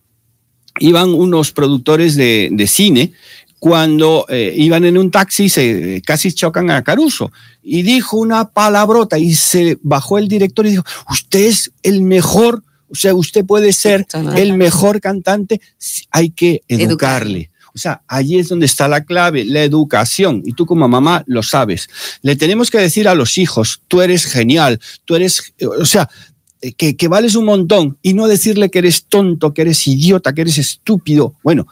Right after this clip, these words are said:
Speaker 1: eso a mí en casa no me lo decían, ¿eh? ¿Por qué? Porque yo era un genio con los caballos y ganando dinero también. O sea, cuidado, ¿eh?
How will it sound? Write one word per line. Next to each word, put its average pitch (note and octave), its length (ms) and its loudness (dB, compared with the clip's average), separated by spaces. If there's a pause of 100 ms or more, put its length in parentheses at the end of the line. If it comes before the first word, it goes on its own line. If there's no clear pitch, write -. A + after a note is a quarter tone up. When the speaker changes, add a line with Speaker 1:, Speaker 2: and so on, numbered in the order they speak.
Speaker 1:
eso C#3 200 0
a F3 60 2
mí F3+ 100 4
en F#3+ 100 0
casa E3+ 260 0
no F#3 100 2
me G3 100 2
lo C3 140 2
decían, F#2+ 460 0
¿eh? A3+ 120 0 (300)
¿Por - 160 -2
qué? D3+ 260 -4 (120)
Porque F#2 220 -10
yo A2 200 0
era C3+ 160 0
un D3 100 -2
genio C#3+ 300 -4
con F3+ 120 0
los A2+ 140 -2
caballos F#2+ 600 -4 (120)
y A2 120 -4
ganando F2 360 0
dinero E2 360 0
también. G2 380 0 (200)
O - 80 -12
sea, G#2+ 280 -4
cuidado, G2+ 400 -2
¿eh? F#3 100 -6